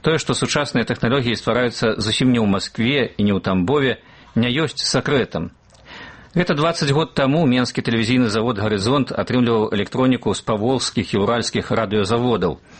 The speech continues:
а шматлікія беларускія абутковыя фабрыкі шылі чобаты на тэхналагічных лініях, зробленых у Ленінградзе і Свердлоўску. Паспрабуйце сёння знайсці на «Гарызонце»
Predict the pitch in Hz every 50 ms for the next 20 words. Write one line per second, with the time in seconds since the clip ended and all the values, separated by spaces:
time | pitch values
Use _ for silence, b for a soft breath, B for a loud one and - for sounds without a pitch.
0 | B B B B - 107 95 - 117 107 - 139 135 113 117 113 101 110 113 117
1 | 107 - - 104 98 98 - - 110 104 104 95 - 135 135 127 120 113 - 104
2 | 90 B B B B B B B - - - 143 131 120 117 110 104 - - -
3 | - - 139 127 120 120 110 - 107 101 98 - - - 104 107 107 - - 104
4 | - - 113 107 117 113 - - 110 - - 131 131 127 117 107 - - 110 104
5 | 117 113 107 110 104 107 - - 104 104 101 104 104 98 92 104 107 101 90 101
6 | 95 - - 117 110 101 107 110 92 80 78 - - 87 90 - B B B B
7 | B B B B B B B B - 127 - - 151 160 170 196 180 - 170 131
8 | - - 160 170 165 147 127 101 101 107 104 98 - - 139 131 117 98 107 107
9 | 98 110 127 123 113 - 120 107